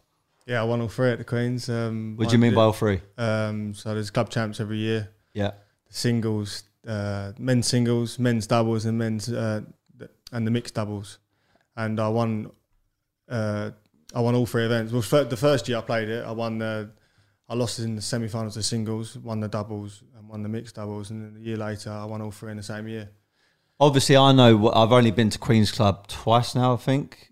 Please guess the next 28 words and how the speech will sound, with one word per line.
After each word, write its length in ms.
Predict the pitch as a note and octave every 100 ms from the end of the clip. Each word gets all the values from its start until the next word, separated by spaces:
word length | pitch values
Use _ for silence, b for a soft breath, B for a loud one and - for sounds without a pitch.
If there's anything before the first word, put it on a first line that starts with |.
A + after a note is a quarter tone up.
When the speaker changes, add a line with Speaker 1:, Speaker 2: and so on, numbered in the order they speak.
| _
Speaker 2:
I 40 | -
think 180 | G#2
twice. 360 | F#2+ F2+ G#2+ - b b
Speaker 1:
Yeah. 60 | A#2 G#2+
Speaker 2:
Um, 460 | G#2+ G#2+ G#2 G2+ G2+ _ _ b b _ -
obviously, 280 | A2 G#2 G#2+
I 120 | A2
know 100 | G2+
what 160 | F2+
it 80 | F2+
is, 180 | G2+ F#2+
and 140 | F#2+
it's 160 | G2 -
a 60 | F2+
very 320 | G2+ F#2+ F#2
sort 340 | - G#2+ G2
of 100 | - _ -
high, 360 | G#2+ G2 G#2 -
like, 140 | G#2 G2
it's 100 | G#2+
got 120 | G2+
a 80 | -
high 200 | G#2+ G2+
profile 680 | G2+ A2 G2+ - F#2+ F#2
Speaker 1:
Mm. 120 | A2 A2+
Speaker 2:
kind 180 | G#2+
of 100 | F#2+
name, 360 | F#2+ G2+ A#2 D3+